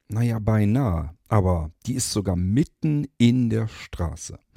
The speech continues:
Wie kann es dazu kommen? Und wie kann es passieren, dass man, mm, immer geradeaus läuft? Also man geht von einer großen Hauptstraße ab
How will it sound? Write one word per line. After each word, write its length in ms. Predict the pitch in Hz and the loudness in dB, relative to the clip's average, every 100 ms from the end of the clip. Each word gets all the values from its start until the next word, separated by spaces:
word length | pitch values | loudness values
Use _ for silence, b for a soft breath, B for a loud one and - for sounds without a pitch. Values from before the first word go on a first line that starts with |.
| B B B B B B | B B B B B B
Wie 80 | - | -12
kann 180 | - 107 | -6 -4
es 140 | 101 | -4
dazu 340 | - 113 - - | -4 -4 -6 -10
kommen? 360 | - 156 98 | -6 -4 -4
Und 180 | - 95 | -4 -2
wie 120 | 104 | -2
kann 300 | - - 131 | -2 -2 -2
es 200 | 185 - | -2 -4
passieren, 1080 | - 98 85 - - 80 92 104 151 220 247 B B B B B - | -6 -4 -4 -6 -6 -2 0 0 0 0 -2 B B B B B -4
dass 360 | 101 104 - - | -2 -2 -4 -2
man, 680 | 104 104 104 101 104 104 98 _ _ _ - | 0 2 2 2 0 -2 -8 _ _ _ -8
mm, 720 | 104 104 107 107 107 107 104 104 - _ - | -6 -2 -2 -4 -4 -6 -8 -12 -18 _ 2
immer 300 | 113 185 185 | 4 4 0
geradeaus 920 | - - 113 123 120 92 85 104 - | 0 2 4 4 2 0 -2 -4 -6
läuft? 500 | 156 170 254 - - | -6 -4 -6 -10 -8
Also 160 | 92 92 | -4 -2
man 240 | 90 92 | 0 2
geht 160 | 90 143 | 0 -2
von 160 | - | -4
einer 300 | - 98 95 | -6 -2 -4
großen 500 | 95 87 90 127 101 | -6 -6 -6 -4 -6
Hauptstraße 880 | 82 - - - 98 104 - 113 113 117 B B B B B B B B | -6 -6 -8 -8 -4 -4 -2 0 0 -2 B B B B B B B B
ab 360 | - 95 - | -2 -2 -2